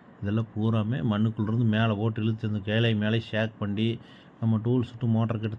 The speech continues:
தட்டி விட்டு, கீழே விட்டு இழுத்து, எல்லா வேலையும் செய்யும்போது பார்த்தீங்கன்னா, இதெல்லாம் பூரா இந்த மாதிரி ஆயிடுச்சு வச்சுன்னு. இல்லைனாலும் இந்த மோட்டர் வராது. பாருங்க, இதே மண் பார்த்தீங்களா, இதெல்லாம் பைப்புக்குள்ளேருந்து வந்த மண். இப்போ பாருங்க எப்படி வருதுன்னு பாருங்க.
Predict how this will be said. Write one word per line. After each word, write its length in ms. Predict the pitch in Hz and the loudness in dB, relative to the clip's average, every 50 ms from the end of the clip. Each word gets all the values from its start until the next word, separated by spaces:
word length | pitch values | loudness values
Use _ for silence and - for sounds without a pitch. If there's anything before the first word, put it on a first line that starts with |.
| - | -2
தட்டி 180 | 110 107 - 110 | -2 -2 0 -4
விட்டு, 160 | 110 101 - | -4 -4 -4
கீழே 200 | 110 - 110 110 | -4 -2 0 2
விட்டு 240 | 110 110 110 110 107 104 | 2 0 0 -2 -4 -4
இழுத்து, 280 | 107 98 - 110 107 107 107 107 - - - - - - - - | -4 -4 -2 -2 0 0 0 -2 -6 -14 -20 -18 -18 -18 -14 -8
எல்லா 200 | - 107 110 113 113 | -4 0 2 2 4
வேலையும் 360 | 110 107 107 117 120 120 113 | 4 2 2 2 2 2 2
செய்யும்போது 320 | 113 110 107 104 107 110 110 | 2 2 2 2 0 0 0
பார்த்தீங்கன்னா, 340 | 104 98 104 104 117 123 120 | 0 -2 -2 -2 0 0 0
இதெல்லாம் 240 | 107 104 113 113 107 | 0 0 0 -2 -2
பூரா 200 | 104 107 110 113 | -2 -2 0 0
இந்த 180 | 110 101 98 98 107 | 0 0 0 -2 -2
மாதிரி 140 | 107 101 95 | 0 0 0
ஆயிடுச்சு 320 | 95 92 85 87 - - - - - - - | 0 0 -2 -6 -10 -12 -14 -16 -20 -18 -14
வச்சுன்னு. 280 | - 92 - 95 90 - - - - - - - - - - - - - - - - - - - - - - - - - - - - - - - - - - - | -12 -8 -6 -6 -6 -6 -10 -18 -20 -20 -20 -20 -20 -20 -20 -20 -20 -20 -20 -20 -20 -20 -20 -20 -20 -20 -20 -20 -20 -20 -20 -20 -20 -20 -20 -20 -20 -12 -2 2
இல்லைனாலும் 500 | 117 120 120 120 120 120 117 120 135 139 | 2 4 4 4 4 4 2 2 2 4
இந்த 80 | 131 110 110 | 4 4 4
மோட்டர் 240 | 110 107 107 107 98 98 | 2 2 0 0 0 0
வராது. 320 | 98 98 104 104 92 - - - - - - - - - - - - - - - - | 2 2 2 0 0 -4 -10 -18 -20 -20 -20 -20 -20 -20 -20 -20 -20 -20 -20 -12 -6
பாருங்க, 260 | 104 104 101 95 98 95 | -4 -2 -2 0 0 0
இதே 100 | 92 90 87 95 | -2 -2 -4 -6
மண் 200 | 98 104 107 107 | -4 -2 -2 0
பார்த்தீங்களா, 360 | 104 101 98 104 107 110 110 101 | -2 -2 -4 -2 0 0 0 0
இதெல்லாம் 220 | 104 107 104 - | 0 -2 -2 0
பைப்புக்குள்ளேருந்து 600 | 107 104 101 95 - - 101 95 101 98 101 98 | 0 0 -2 -4 -6 -6 -6 -4 -4 -2 -2 0
வந்த 140 | 98 95 98 | 0 0 0
மண். 260 | 98 95 95 95 98 110 147 - - - - - - - - - - | 0 0 0 0 0 -2 -2 -4 -8 -16 -20 -20 -20 -20 -18 -10 -10
இப்போ 200 | 110 - - 104 95 - | -10 -8 -8 -6 -2 -2
பாருங்க 300 | 104 104 101 90 87 92 113 139 - - - - - - - - - - - - - - - - - - - - | -2 0 0 -2 -2 -2 -4 -4 -8 -12 -20 -20 -20 -20 -20 -20 -20 -20 -20 -20 -20 -20 -20 -20 -20 -14 -10 -10
எப்படி 200 | 104 107 113 107 107 | -8 -4 -2 0 0
வருதுன்னு 360 | 104 107 101 98 104 101 98 95 | 0 0 0 -2 -4 -2 -2 -2
பாருங்க. 260 | 95 95 90 90 95 | -2 -2 -2 -2 -2